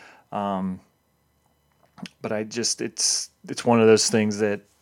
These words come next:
I, I love so much and I'm so engrossed and so, you know, developed such a love for the show and, you know, even Better Call Saul, which I could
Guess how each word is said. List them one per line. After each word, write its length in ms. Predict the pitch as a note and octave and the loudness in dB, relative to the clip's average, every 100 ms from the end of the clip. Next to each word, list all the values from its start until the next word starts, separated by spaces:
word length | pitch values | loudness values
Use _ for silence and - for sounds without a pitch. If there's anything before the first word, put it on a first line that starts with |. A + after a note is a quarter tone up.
| _ - | _ -12
I, 140 | A#2 - | -10 -8
I 120 | G#2 | -8
love 340 | G#2 G#2 G2+ | -6 -4 -4
so 220 | - G#2+ | -4 -4
much 400 | G2 G2+ G2+ - | -2 0 -2 -2
and 100 | G#2 | -4
I'm 140 | G2+ G2 | -4 -8
so 280 | - - G#2 | -8 -4 -2
engrossed 680 | G2+ G2 G#2 G2 F#2+ - - | -4 -2 0 0 -2 -6 -8
and 140 | G2+ | -6
so, 380 | G2 - G#2 G#2 | -6 -4 -4 -4
you 120 | G#2 | -6
know, 120 | G2+ G2 | -8 -8
developed 480 | G2 F#2+ G#2 G2+ | -6 -2 0 0
such 220 | - G#2 - | -4 -6 -4
a 60 | |
love 280 | G#2 G2+ G2 | -2 -2 -2
for 380 | - G#2+ G#2 A2 | -4 -6 -4 -6
the 180 | A2 G#2+ | -6 -4
show 580 | - A2+ G#2 G2+ G2+ | 0 2 4 4 2
and, 260 | G2 G2+ G2+ - - - - _ | 0 -2 -6 -12 -20 -20 -20 _
you 80 | G#2+ | -8
know, 100 | G#2 | -6
even 220 | G2+ G2 | -6 -6
Better 240 | G2 G2+ | -4 -4
Call 260 | G2 - G2 | -6 -6 -6
Saul, 380 | - A2 G#2+ A2 | -4 0 2 2
which 280 | G#2+ - - | 0 -6 -10
I 60 | A2 | -10
could 240 | - A2 | -10 -10